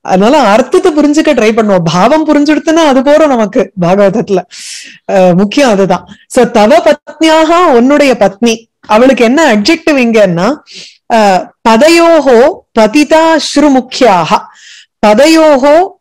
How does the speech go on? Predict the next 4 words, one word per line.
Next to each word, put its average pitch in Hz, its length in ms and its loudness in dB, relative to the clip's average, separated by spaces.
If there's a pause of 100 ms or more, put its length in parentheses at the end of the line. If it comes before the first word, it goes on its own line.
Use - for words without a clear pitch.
(140)
காலில் 285 580 2
விழுந்தவை-, 262 840 2 (100)
வி-, 220 200 4
விழுந்தவளும் 233 720 2